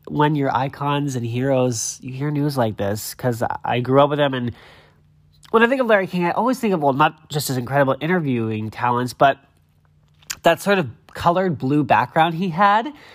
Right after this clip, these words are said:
on his set, which is like, I don't know what it was, but I think Andy Cohen has it on his show too. And it's like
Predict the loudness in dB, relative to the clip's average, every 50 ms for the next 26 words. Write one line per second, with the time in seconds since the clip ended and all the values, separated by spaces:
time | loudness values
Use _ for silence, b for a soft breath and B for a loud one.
0 | B B B B 2 2 2 2 2 -2 -4 -2 2 4 4 4 4 2 -2 -6
1 | -4 -4 -4 -2 0 0 0 0 -2 -6 -10 _ _ _ _ _ _ -14 -8 -6
2 | -4 -2 0 2 2 4 4 4 4 4 2 2 0 -2 -4 -4 -6 -4 -4 -4
3 | -2 -2 -4 -4 -4 -4 -4 -2 -2 -2 -4 -2 -2 -4 -6 -6 -8 -10 -10 -8
4 | -8 -10 -10 -8 -8 -8 -8 -8 -8 -8 -4 -4 -4 -4 -4 -8